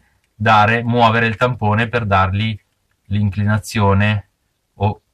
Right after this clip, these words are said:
eh, corretta da una parte o dall'altra. Eh, è una procedura abbastanza semplice, bisogna poi sempre controllare che non esca luce da nessuna parte. E muovere il tampone affinché in tutta la circonferenza del camino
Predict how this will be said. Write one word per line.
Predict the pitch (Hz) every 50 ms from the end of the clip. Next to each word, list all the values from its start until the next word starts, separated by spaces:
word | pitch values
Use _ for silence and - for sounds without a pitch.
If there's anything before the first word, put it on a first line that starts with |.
| _ 85
eh, | 85 92 87 73 69 76 85 90
corretta | - 113 104 101 98 95 92 - - 104 101
da | 101 98
una | 98 101 101
parte | 95 107 98 95 98 95 113
o | 104
dall'altra. | 98 95 92 92 87 78 78 85 85 - - 92 90 90 - _ _ _ _ _ _ _ _ _ -
Eh, | 92 90 87 85 82 78 76 - _
è | - 98 98
una | 95 95 95
procedura | 92 104 95 - 110 101 107 113 117 107
abbastanza | 92 98 95 92 - - 107 110 113 113 101 - 104
semplice, | 95 - 110 107 98 92 87 90 90 - - 87 85
bisogna | 87 92 98 104 107 101
poi | 92 110 107
sempre | - - 110 98 95 95
controllare | 98 101 98 101 117 117 101 95 101 101
che | - 110
non | 107 101 95
esca | 92 92 - - 101
luce | 92 92 92 92 -
da | 95 92
nessuna | 92 90 87 - 95 90
parte. | 87 82 78 78 - - - - _ _
E | - 123 123 110
muovere | 110 117 120 113 101 95 95 95 92 92 90
il | 87 82 98 101 95
tampone | - - 120 120 107 117 110 107 107 110 117 117 117
affinché | 107 104 101 - 107 101 98 - 113 107
in | 101 90 78 - 92 92 92
tutta | 92 - 120 - - 104
la | 101 95
circonferenza | - 101 92 - 101 95 90 - 101 101 104 95 92 - 85
del | 87 87 82
camino | - 123 113 107 101 98 98 104 107 - _